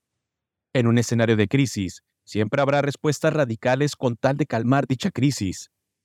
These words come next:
volviendo al ser humano a su faceta más primaria, la supervivencia. En un contexto de supervivencia, las personas usarían sus más bajos instintos y nos pondrían en la misma línea donde los animales se encuentran.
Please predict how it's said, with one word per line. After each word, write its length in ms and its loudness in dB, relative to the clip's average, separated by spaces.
volviendo 420 0
al 100 -4
ser 180 0
humano 380 0
a 40 -4
su 120 -8
faceta 400 -2
más 200 0
primaria, 680 0
la 100 0
supervivencia. 840 0
En 180 0
un 100 2
contexto 520 -2
de 80 0
supervivencia, 920 -2
las 140 -4
personas 540 0
usarían 400 2
sus 240 -6
más 180 2
bajos 400 -2
instintos 800 0
y 80 0
nos 180 2
pondrían 420 -2
en 80 -2
la 80 -2
misma 320 -2
línea 300 0
donde 220 -2
los 160 -6
animales 440 0
se 80 -6
encuentran. 540 -2